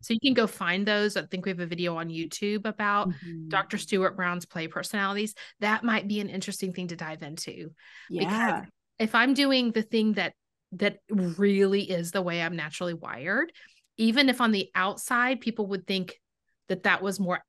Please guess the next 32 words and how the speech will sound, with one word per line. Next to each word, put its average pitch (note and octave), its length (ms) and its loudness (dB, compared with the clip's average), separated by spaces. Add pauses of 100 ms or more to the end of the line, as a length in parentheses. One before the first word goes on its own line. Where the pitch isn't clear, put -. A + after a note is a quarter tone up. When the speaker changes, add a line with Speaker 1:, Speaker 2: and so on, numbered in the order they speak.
Speaker 1:
effort F#3+ 480 -2
out, D#3+ 380 -6 (120)
it's A#3 160 2 (100)
actually F3 440 2
get, D#3 240 -8
paying E3 240 -4
me E3 100 -4
back D3 300 -4
in E3 100 -4
dividends. F3+ 760 -10 (400)
So F3 460 2
I'm F#3 240 0
finding G#3 720 2
a F3+ 80 -4
moment F#3 560 4 (100)
of F3 260 -4 (720)
rest F#3 320 2
and F#3+ 100 -2
self-care F3+ 520 2
and F#3 180 -2
pleasure G3 460 4
and F#3 180 -2
delight F3 580 -2
and F#3 140 -2
doing F#3 240 2
the F#3+ 100 -2
thing F3 200 -4
I'm D#3+ 120 -6
naturally D#3+ 340 -6
wired B2+ 340 -8
to E3+ 100 -12
do. E3+ 380 -6